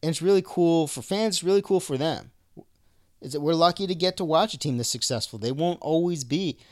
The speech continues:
this successful, so hey, en-, enjoy th-, enjoy the moment for them and us. So, uh,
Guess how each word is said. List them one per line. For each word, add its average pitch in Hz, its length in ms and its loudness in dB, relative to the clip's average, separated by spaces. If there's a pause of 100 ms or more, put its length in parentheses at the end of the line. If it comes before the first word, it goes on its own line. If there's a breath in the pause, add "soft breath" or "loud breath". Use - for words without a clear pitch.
(140 soft breath)
this 139 140 -2
successful, 131 480 -2
so 127 220 -2
hey, 151 360 0
en-, 120 220 -6
enjoy 139 540 2
th-, 151 180 -8
enjoy 135 460 0
the 156 60 0
moment 147 360 0 (1040)
for 131 120 -6
them 160 280 2
and 151 180 0
us. 104 440 -4 (1120)
So, 131 420 0
uh, 127 300 4